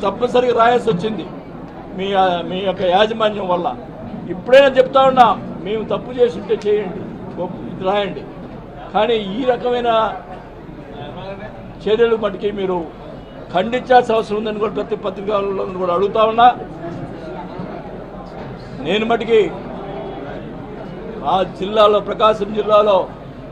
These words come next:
ఆ, వాళ్ళందరినీ కాపాడు, కాపాడడానికి నేను నా వంతు నేను కృషి చేస్తా అని చెప్పి కూడా తెలియజేసుకుంటా ఉన్నాం. ఇలాంటి నేను అడుగుతా ఉన్నా,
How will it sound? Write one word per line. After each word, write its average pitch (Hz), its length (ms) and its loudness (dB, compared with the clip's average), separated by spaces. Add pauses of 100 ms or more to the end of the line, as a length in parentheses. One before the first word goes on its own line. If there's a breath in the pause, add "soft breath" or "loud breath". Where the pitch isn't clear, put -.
(800)
ఆ, 165 100 0
వాళ్ళందరినీ 202 480 2
కాపాడు, 214 460 2
కాపాడడానికి 202 600 -2
నేను 185 200 -4
నా 180 220 0
వంతు 185 240 -2
నేను 202 180 -2
కృషి 202 300 -6
చేస్తా 202 200 -4
అని 180 120 -4
చెప్పి 180 180 -4
కూడా 175 120 -2
తెలియజేసుకుంటా 170 600 -6
ఉన్నాం. 170 280 -6 (680)
ఇలాంటి 208 600 2 (1040)
నేను 214 200 2
అడుగుతా 240 320 8
ఉన్నా, 240 320 6